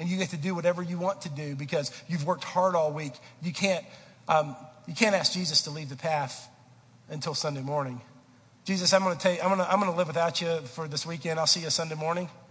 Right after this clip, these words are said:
No, he's right there with you. Take some intentionality. That's why I love the scripture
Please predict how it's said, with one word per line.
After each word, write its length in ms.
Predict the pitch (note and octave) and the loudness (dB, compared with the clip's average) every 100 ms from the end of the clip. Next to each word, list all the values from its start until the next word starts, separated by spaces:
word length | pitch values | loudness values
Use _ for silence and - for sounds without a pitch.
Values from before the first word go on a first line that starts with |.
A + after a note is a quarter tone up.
| - - - - - - | -20 -20 -20 -20 -20 -14
No, 200 | F3 E3 | -6 -4
he's 260 | D3 D#3+ C#3+ | -4 -6 -6
right 240 | D3+ C#3+ | -6 -10
there 160 | D#3+ C#3 | -10 -10
with 320 | C3 D3 - | -10 -12 -10
you. 140 | C3 G#2+ - - - - - _ _ _ - | -10 -10 -16 -20 -20 -20 -20 _ _ _ 0
Take 240 | G#3+ - | 2 4
some 240 | - F#3+ | 4 2
intentionality. 920 | F3 D3 F#3+ F3 E3+ E3 E3+ E3+ D3 D3 | -2 -2 -2 -2 -2 0 0 -2 -4 0
That's 200 | F3+ G3+ | 0 4
why 160 | F3+ - - - | 2 0 -8 0
I 100 | E3+ | 0
love 320 | E3+ F3+ G3 | 4 4 4
the 100 | F#3+ | -4
scripture 540 | - F#3 - E3 D#3 | -2 -6 -6 -8 -8